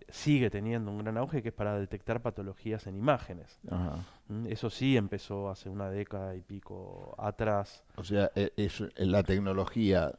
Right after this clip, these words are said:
Speaker 2: de la, lo que podría ser, no sé, una radiografía o tomografía, pero a eso le sumás inteligencia artificial.
Speaker 1: Exactamente.
Speaker 2: ¿Para qué? Para reconocer, por ejemplo, ciertas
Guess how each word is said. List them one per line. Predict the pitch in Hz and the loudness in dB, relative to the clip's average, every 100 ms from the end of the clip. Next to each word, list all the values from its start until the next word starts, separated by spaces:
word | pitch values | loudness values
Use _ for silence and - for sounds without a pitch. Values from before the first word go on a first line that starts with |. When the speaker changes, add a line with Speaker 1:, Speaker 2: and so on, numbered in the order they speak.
| _ | _
Speaker 2:
de | - 73 85 90 87 | -14 -8 0 4 6
la, | 85 80 78 76 71 | 6 6 4 2 -2
lo | 78 80 | -6 -6
que | 80 | -6
podría | 82 90 87 | -4 -2 0
ser, | 95 82 | -2 -4
no | 80 | -6
sé, | 85 | -6
una | 76 76 | -6 -4
radiografía | 76 85 82 80 80 104 101 95 | 0 0 0 -2 -2 4 6 6
o | |
tomografía, | - 90 92 95 95 120 123 123 | 4 0 4 4 4 6 8 6
pero | - 120 127 131 | 8 10 10 12
a | 117 | 10
eso | 113 110 | 8 4
le | 95 | 0
sumás | 92 92 | 0 0
inteligencia | 87 82 82 92 87 | 2 4 4 4 2
artificial. | 82 80 117 110 | 2 0 6 8
Speaker 1:
Exactamente. | 123 - 110 101 | 6 2 0 8
Speaker 2:
¿Para | 104 | 8
qué? | 95 95 | 8 6
Para | 82 85 | 8 6
reconocer, | 80 82 80 110 104 | 6 0 0 2 2
por | - | 2
ejemplo, | 82 98 98 98 | 0 -2 -2 -4
ciertas | - 76 82 76 | -2 0 2 2